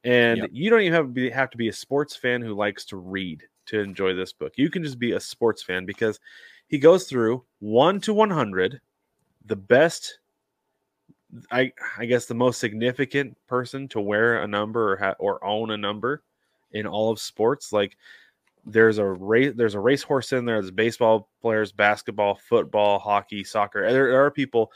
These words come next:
Speaker 1: across all of sports in this book. And each one is what, like, a, a page and a half to two pages tops?
Speaker 2: Yeah. Yeah. It's, it's really
Speaker 1: So,
Speaker 2: short.
Speaker 1: super fast to read, super easy. You could go through and read two of the,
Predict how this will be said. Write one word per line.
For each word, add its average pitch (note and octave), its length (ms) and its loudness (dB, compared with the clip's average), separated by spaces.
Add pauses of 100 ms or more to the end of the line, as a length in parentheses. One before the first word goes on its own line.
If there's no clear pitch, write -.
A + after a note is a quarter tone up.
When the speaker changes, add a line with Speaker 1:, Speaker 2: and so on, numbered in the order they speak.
(240)
Speaker 1:
across A2 400 -2
all A#2+ 240 0
of B2 80 -6
sports B2 420 -2
in A#2 140 -8
this G#2+ 200 -10
book. B2+ 360 0 (1120)
And A#2+ 360 0 (160)
each D#3 280 -6
one D#3 180 2
is A2+ 140 -2
what, A#2 200 2
like, G2 180 -6
a, E2+ 140 -4 (300)
a A2 80 -6
page B2 280 -4
and A#2+ 100 -10
a A2 40 -4
half A#2 180 -4
to - 80 -18
two A#2+ 160 -8
pages A#2+ 480 -6 (180)
tops? D3+ 420 -2
Speaker 2:
Yeah. A2 260 0 (340)
Yeah. A#2 260 2
It's, - 200 -14 (320)
it's A#2 220 -8
really B2+ 300 8
Speaker 1:
So, - 0 -
Speaker 2:
short. G#2+ 260 -4 (380)
Speaker 1:
super G#3+ 540 -4
fast D#3+ 480 0
to B2+ 80 -4
read, F#2+ 400 -6
super F#3 400 -2
easy. A2+ 360 -4
You D3+ 200 -6
could F#3 120 -4
go D3 140 4
through C#3 300 -4
and A#2 120 -10
read G#2+ 400 -4 (720)
two F3 240 0
of F3 60 2
the, C#3+ 260 4